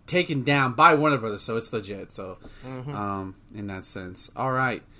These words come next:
Speaker 1: So let's move on. Got a couple more pieces of news before we call it a show.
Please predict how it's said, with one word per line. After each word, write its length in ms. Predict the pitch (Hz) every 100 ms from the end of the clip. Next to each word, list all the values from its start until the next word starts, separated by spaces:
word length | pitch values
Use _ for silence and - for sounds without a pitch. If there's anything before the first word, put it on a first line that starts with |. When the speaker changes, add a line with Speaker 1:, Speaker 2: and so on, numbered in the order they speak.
| - - - - - - - - -
Speaker 1:
So 440 | - 131 123 120
let's 260 | 139 143 -
move 180 | 147 135
on. 520 | 135 135 131 131 -
Got 120 | 120
a 20 |
couple 200 | 113 123
more 140 | 131 123
pieces 360 | - 123 113 107
of 60 |
news 260 | 117 113 107
before 320 | 104 110 101
we 80 | 95
call 340 | 117 101 98
it 40 | 95
a 40 |
show. 420 | - 147 147 139